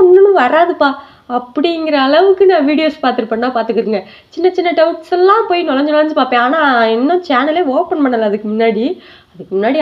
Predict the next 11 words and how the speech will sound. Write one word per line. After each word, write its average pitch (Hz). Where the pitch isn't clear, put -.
அத்தனை 269
வீடியோஸ் 269
பார்ப்பேன். 247
தம்பியோட 302
பிறந்த 262
நாள்ல 294
இருந்து 302
வீடியோஸ் 311
பார்க்க 262
ஆரம்பிச்சேன். 247
ஜூலை 302